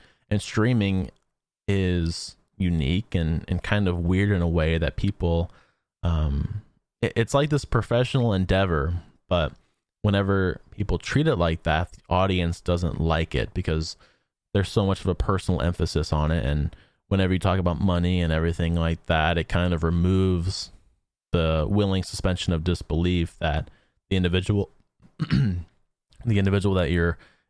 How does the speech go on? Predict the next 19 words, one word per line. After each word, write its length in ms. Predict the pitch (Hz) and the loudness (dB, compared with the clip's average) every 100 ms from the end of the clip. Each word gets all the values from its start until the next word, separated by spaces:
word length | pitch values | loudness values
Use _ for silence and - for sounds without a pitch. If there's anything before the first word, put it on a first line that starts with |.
| _ | _
interacting 500 | 92 90 87 - 92 | -2 0 0 0 0
with 200 | 87 82 | 0 0
on 160 | 78 78 | -2 -4
stream 420 | - 90 87 85 | -4 -2 0 0
is 320 | 78 76 - - _ _ _ _ | 0 -2 -6 -16 _ _ _ _
your 120 | 95 80 | -4 -4
friend 500 | - 85 78 87 82 | -2 0 2 2 2
or 180 | 80 | 0
some 180 | 80 90 | -2 -4
sort 240 | - 90 85 | -2 -2 -2
of 180 | 80 | -4
parasocial 840 | - 95 90 - 85 - 85 85 82 | -4 -2 -2 0 -2 -2 -2 0 0
relationship 560 | 82 87 87 - 87 | 0 -2 -4 -2 -2
that 140 | - 82 | 0 0
you've 180 | 90 | 0
developed 360 | 90 82 82 - | 0 0 -2 -2
with 120 | 80 | -4
them. 260 | - 78 90 | -2 -2 -2
So 300 | - 82 | 0 -2